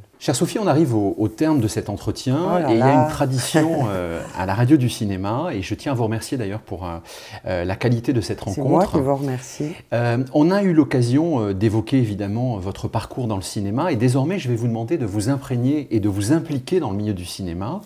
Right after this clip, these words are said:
Speaker 2: <laughs>
Speaker 1: puisque je vais vous demander en fait de me donner votre film préféré, votre musique de film préférée et votre réplique de film préféré. Sophie, vous avez trois petites marches devant vous, une petite scène,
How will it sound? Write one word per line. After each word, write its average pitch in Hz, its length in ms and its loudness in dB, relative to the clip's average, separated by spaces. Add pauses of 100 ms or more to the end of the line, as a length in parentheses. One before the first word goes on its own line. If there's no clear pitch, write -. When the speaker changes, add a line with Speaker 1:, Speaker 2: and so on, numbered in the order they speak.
(160)
Speaker 2:
<laughs> - 220 -4
Speaker 1:
puisque 139 260 2
je 135 100 0
vais 190 60 4
vous 175 120 0
demander 143 320 0
en 170 100 -4
fait 147 240 -8
de 117 80 -4
me 104 160 -2
donner 135 380 0 (340)
votre 127 400 -2
film 160 460 0
préféré, 104 720 -6 (640)
votre 127 500 0
musique 160 480 4
de 123 100 0
film 131 400 -4
préférée 107 720 -8 (100)
et 131 120 6
votre 135 360 -2
réplique 165 760 -2 (460)
de 107 160 2
film 160 400 0
préféré. 101 560 -8 (520)
Sophie, - 320 -2
vous 143 180 0
avez 110 160 0
trois 151 160 -4
petites 131 240 -8
marches 135 240 0
devant 104 220 -2
vous, 110 260 0
une 156 100 0
petite 131 320 -4
scène, 123 440 -6